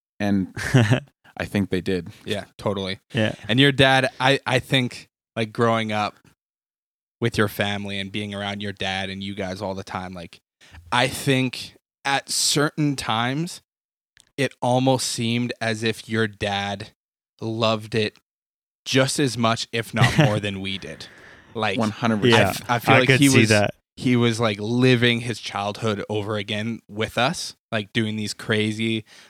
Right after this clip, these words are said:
Speaker 3: like, we would be in there till, like, two A M, three A M, recording in your living room, guitars and stuff like that. And your dad's up there with us and, like, trying to figure it all out. And he just loved it. So it was so cool.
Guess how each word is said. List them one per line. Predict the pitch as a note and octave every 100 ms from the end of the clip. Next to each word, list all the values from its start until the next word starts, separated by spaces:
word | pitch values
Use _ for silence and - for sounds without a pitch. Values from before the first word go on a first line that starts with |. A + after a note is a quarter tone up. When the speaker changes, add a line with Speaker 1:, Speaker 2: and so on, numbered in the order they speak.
| -
Speaker 3:
like, | G2+
we | A2 G#2+
would | G#2 G2 G#2 _ _ _ _ _
be | - G#2+
in | - A2 G#2+
there | G#2+ G#2
till, | - G#2+
like, | G2+ G2 _ _ _
two | - B2+ A#2
A | G#2+
M, | G#2+ G#2
three | G#2 - A2+ G#2
A |
M, | G#2 G#2
recording | G#2 - - G#2+ G#2+
in | G#2+
your | G#2 G2+
living | G#2 G#2 G#2
room, | G2+ G2+ G2+
guitars | G2 - F#2+ G2 G2
and | G2+
stuff | F#2+ G#2+ G2
like | A2 G2
that. | G2 F#2+ - - - - - _ -
And | G2+
your | G#2
dad's | G#2 G2+ G2+
up | A2 -
there | G#2+ G#2
with | G#2 G#2 -
us | G#2 -
and, | A2 G2+
like, | G2 F#2+ - _ _ _ _ _ - -
trying | - G2+
to | G2+
figure | - G#2+ G#2
it | G2+
all | G2+
out. | G2+ A#2+
And | G#2
he | G2
just | C#3 B2+
loved | G#2 G#2+ C#3 C3
it. | F2 - -
So | - A2
it |
was | A2
so | - B2+
cool. | - B2+ A2 F#2